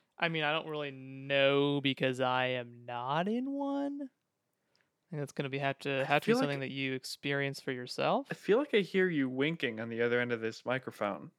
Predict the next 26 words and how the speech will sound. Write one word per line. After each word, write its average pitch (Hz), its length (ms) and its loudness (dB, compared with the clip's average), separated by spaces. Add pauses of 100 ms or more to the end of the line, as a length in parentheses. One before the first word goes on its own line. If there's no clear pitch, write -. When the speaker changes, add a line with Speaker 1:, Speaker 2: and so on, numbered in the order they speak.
(360)
Speaker 1:
No, 190 280 8
no, 147 60 4
no. 135 140 4
I'm 156 120 6
not 160 200 4
win-, 135 160 0
I'm 147 320 2
definitely 175 680 4 (380)
not 123 640 6 (180)
in 143 160 -4
a 131 80 -6
coven, 127 480 0 (400)
man. 131 140 0
Speaker 2:
Right, 143 320 4 (260)
right. 135 260 6
Speaker 1:
Eh, 147 200 6 (260)
eh, 147 280 4 (420)
eh. 147 280 6
Speaker 2:
Right, 160 380 4
like 135 240 2
I 131 80 4
said, - 100 -2
Speaker 1:
I'm 160 60 6
Speaker 2:
you're 156 80 6
Speaker 1:
definitely 214 800 6 (420)
not. 143 720 4